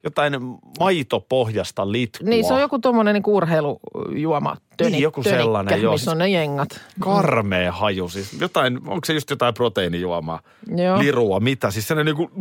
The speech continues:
Speaker 1: buah.
Speaker 2: Joo, se näkee sun ilmeestä tossa pätkässä, että, että paha tekee.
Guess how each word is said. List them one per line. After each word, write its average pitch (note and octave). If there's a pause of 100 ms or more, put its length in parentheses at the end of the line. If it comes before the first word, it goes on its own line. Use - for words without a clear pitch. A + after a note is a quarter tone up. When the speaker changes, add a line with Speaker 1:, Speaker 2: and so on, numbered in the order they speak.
(100)
Speaker 1:
buah. G3 (920)
Speaker 2:
Joo, A#3
se B3+
näkee A3
sun F3+
ilmeestä D3+
tossa - (320)
pätkässä, A2+
että, A2
että - (420)
paha F3
tekee. -